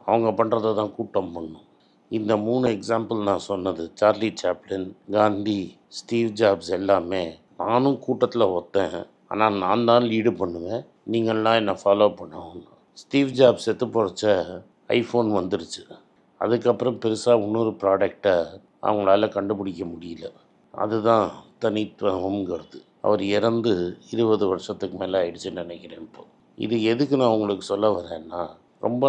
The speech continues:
சக்ஸஸ்ஃபுல்லா இருக்கிறவங்க அவங்களுக்குன்னு ஒரு ஐடென்டிட்டி வச்சுப்பாங்க. ஆனா, க்ரௌடோட ஐடென்டிஃபை பண்றதுக்கும் ஒரு பாயிண்ட் வச்சிருப்பாங்க. அது சரி, காந்தி மாதிரி ஒரு தலைவனா இருந்தாலும் சரி, சார்லி சாப்ளின் மாதிரி ஒரு ஆக்டரா இருந்தாலும் சரி, ஸ்டீவ் ஜாப்ஸ் மாதிரி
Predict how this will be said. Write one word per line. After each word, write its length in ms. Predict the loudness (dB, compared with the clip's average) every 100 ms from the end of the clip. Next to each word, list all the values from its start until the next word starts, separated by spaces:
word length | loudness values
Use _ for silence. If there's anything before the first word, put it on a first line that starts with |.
| 2
சக்ஸஸ்ஃபுல்லா 640 | -2 -4 -8 -8 -4 4
இருக்கிறவங்க 920 | 4 2 -4 -8 -6 -6 -6 -6 -10 -18 _ -6
அவங்களுக்குன்னு 600 | -2 0 0 0 -2 -2
ஒரு 220 | 0 0
ஐடென்டிட்டி 520 | 0 -2 -4 -4 -6
வச்சுப்பாங்க. 440 | -6 -10 -10 -10 -12 -20 _ _ _
ஆனா, 640 | -6 -2 2 2 2 -8 -20 _ 0
க்ரௌடோட 520 | 4 6 6 6 6
ஐடென்டிஃபை 600 | 6 2 0 -2 -2 -2
பண்றதுக்கும் 800 | -4 -8 -8 -10 -8 -2 -2 -4 -14 _
ஒரு 160 | -10 -8
பாயிண்ட் 340 | -4 -2 -2
வச்சிருப்பாங்க. 680 | -4 -6 -6 -8 -14 -20 -20 _ _
அது 180 | -10 -8
சரி, 360 | -6 -4 -4 -2
காந்தி 440 | 4 4 4 0
மாதிரி 280 | 0 0 0
ஒரு 200 | -2 -2
தலைவனா 420 | -2 0 2 2
இருந்தாலும் 460 | 0 -2 -4 -4 -8
சரி, 480 | -8 -6 -8 -10 -10
சார்லி 440 | 2 4 6 2 2
சாப்ளின் 400 | 0 0 -4 -4
மாதிரி 220 | -6 -4
ஒரு 180 | -4 -2
ஆக்டரா 380 | -2 -2 2 2
இருந்தாலும் 440 | 2 0 -2 -4
சரி, 460 | -8 -8 -8 -8 -18
ஸ்டீவ் 340 | -20 -6 -2 -2
ஜாப்ஸ் 500 | 4 6 6 2 -8
மாதிரி 560 | -6 -4 -4 -6 -8